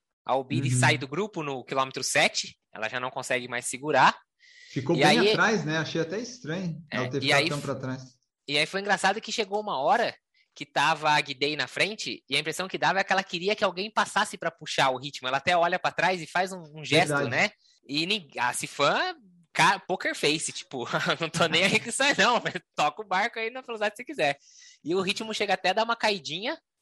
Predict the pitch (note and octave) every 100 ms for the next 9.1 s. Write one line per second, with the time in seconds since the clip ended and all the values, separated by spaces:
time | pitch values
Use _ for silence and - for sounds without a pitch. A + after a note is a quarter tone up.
0 | - C3 C#3+ C#3+ C#3 F3 E3+ F#3 F#3+ E3+
1 | F#3 G3 - G3+ D#3+ C#3+ E3+ G#3+ C#4 _
2 | _ _ - C3 B2+ C3 C3+ F#3 - G3
3 | F#3+ - E3+ F3+ G3 F3+ F3+ F3+ D3 E3+
4 | - C#3 A#2+ G#2+ F#2+ G#2 - C#3 - C#3
5 | C#3 - C3+ C3 D#3 B2 B2+ F3+ B3+ _
6 | _ _ - B2 D3+ D#3+ C#3+ C3 - C3
7 | - C3+ C3+ D3+ - B2+ C3 A#2+ - _
8 | A2+ C3+ D#3 D3 F3+ F#3 - C3+ B2+ F3+
9 | A#3